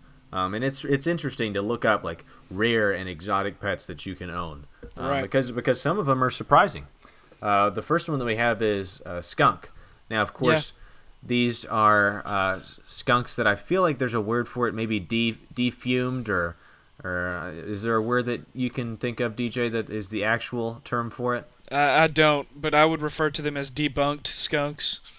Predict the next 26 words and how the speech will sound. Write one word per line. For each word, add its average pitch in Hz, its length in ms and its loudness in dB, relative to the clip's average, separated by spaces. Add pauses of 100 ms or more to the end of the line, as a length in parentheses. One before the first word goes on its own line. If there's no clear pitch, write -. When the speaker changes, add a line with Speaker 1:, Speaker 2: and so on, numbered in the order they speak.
(460)
Speaker 1:
Okay. 135 440 4 (380)
That, 123 240 2
that 127 180 4
would 127 140 0
probably 131 400 4
work, 120 420 0 (100)
and 107 160 -2
there's 113 200 -2
a 107 40 -8
little 113 240 -2
rhyme 104 360 0
there, 113 200 0
so 107 180 -4
it 92 40 -4
makes 101 240 -6
it 110 100 -8
easy 110 280 -6
for 101 160 -8
people 104 280 -8
to - 140 -10
remember. 95 540 -4 (500)
Uh, 101 180 2
but 120 140 2
a 135 80 4
skunk 269 480 2
is 190 320 0